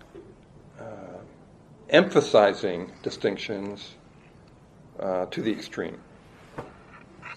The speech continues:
That's what it is on that road. So let's look at marriage particularly. <coughs>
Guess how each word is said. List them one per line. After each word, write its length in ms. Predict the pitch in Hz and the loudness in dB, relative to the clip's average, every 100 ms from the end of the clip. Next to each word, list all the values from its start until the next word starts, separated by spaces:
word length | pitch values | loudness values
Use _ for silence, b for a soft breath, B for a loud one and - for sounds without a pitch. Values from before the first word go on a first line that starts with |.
| - - - - - | -18 -20 -20 -20 -8
That's 200 | - - | -8 -6
what 120 | - | -6
it 100 | 87 | -4
is 160 | 85 - - - - - - | -4 -6 -10 -20 -20 -20 -12
on 240 | 87 82 - | -10 -10 -10
that 200 | - - | -12 -12
road. 120 | - - - - | -14 -16 -12 10
So 160 | 143 | 12
let's 140 | 151 165 - | 12 12 -2
look 180 | 139 135 | 0 6
at 80 | 127 | 6
marriage 420 | 120 127 110 110 | 8 10 10 8
particularly. 840 | - - - 170 104 85 76 78 - - - b b b b b - - | -8 -10 -4 -2 0 0 0 -4 -8 -16 -20 b b b b b -20 -14
<coughs> 60 | - | 2